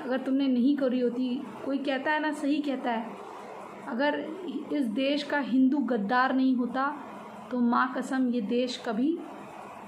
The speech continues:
गुलाम नहीं होता। हिंदुओं की गद्दारी ने इस देश को ले डुबाया है। और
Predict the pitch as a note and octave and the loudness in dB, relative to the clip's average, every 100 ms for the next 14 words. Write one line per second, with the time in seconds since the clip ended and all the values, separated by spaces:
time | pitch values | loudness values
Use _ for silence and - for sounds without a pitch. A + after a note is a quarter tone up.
0 | - F3+ A3+ A#3+ B3+ B3 A3 G#3+ F#3 G3+ | -8 2 4 6 6 4 4 2 0 -4
1 | A3+ A3 - - - - - - - A3+ | -6 -8 -8 -12 -14 -14 -14 -14 -2 2
2 | A3+ C#4 D4+ D4+ B3+ A#3+ G#3 G3 B3 B3 | 4 6 4 4 -2 0 0 2 2 4
3 | C#4+ C#4 D#4 - - - - - - D4 | 4 4 2 -4 -12 -14 -14 -14 -10 -4
4 | B3+ G3 B3+ B3+ - C#4+ C4+ B3 A3 A#3 | -2 0 0 0 -2 0 4 4 4 2
5 | A3 A3+ A3 A3+ G#3+ - - - - - | 2 2 0 -2 -6 -12 -16 -16 -16 -14
6 | - - - - - C4 A#3+ | -14 -16 -16 -16 -8 -4 -2